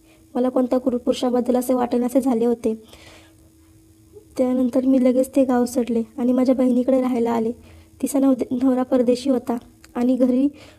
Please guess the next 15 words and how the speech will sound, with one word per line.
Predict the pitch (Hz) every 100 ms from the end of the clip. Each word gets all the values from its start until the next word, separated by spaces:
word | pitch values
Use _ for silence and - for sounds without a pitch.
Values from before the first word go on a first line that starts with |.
| _ - - - _
तिची, | 262 240 - 277 269
ती | - 277
आणि | 269 254 262
तिची | 254 262
मुलगी | 254 240 240 233 -
दोघीच | 240 269 277
राहत | 254 233
होत्या. | 226 226 220 - - -
त्यामुळे | 240 240 254
मी | 254
तिथे | 254 262
येणार | 247 254
म्हटलं, | 254 254 240
त्या | 240 254
अगदी, | 233 220 277